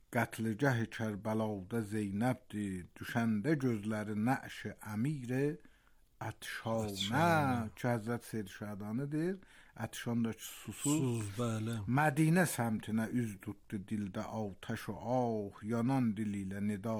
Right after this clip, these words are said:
Speaker 1: etdi, ya Rəsulullah.
Speaker 2: Rəsulullah.
Speaker 1: Bəli ki, idaməsi çoxdur. Burada kifayətlənirik ki, e,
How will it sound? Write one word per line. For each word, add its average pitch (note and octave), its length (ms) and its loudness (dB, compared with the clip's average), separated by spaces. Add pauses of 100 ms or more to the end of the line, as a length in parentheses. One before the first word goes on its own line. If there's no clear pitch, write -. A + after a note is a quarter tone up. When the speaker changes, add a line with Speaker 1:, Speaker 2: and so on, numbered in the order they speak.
Speaker 1:
etdi, G2 460 -8
ya A2+ 200 2
Rəsulullah. A2 460 -2
Speaker 2:
Rəsulullah. G#2 760 -12 (880)
Speaker 1:
Bəli B2 300 6
ki, D3 280 2
idaməsi C3+ 760 4 (720)
çoxdur. D3 760 0
Burada B2+ 360 0
kifayətlənirik A2+ 1080 -2
ki, D3+ 200 0 (640)
e, A#2 160 -6